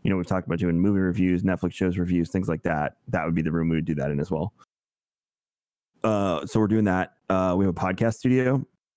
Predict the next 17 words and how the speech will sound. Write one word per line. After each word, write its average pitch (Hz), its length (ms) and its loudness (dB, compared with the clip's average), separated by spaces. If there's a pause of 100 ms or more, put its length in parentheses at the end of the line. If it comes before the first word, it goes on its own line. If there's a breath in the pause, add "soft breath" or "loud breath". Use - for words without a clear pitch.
(560)
which - 160 -4
is 104 80 -2
basically 104 320 0
a 104 60 0
small 104 220 -2
studio 104 320 0
with 101 80 0
a 101 40 -6
T 101 200 -2
V. 101 240 2
You 90 140 0
can 104 140 0
do 107 180 2
video 101 440 0 (260)
broadcasts 104 480 0
as 104 140 -2
well, 113 320 0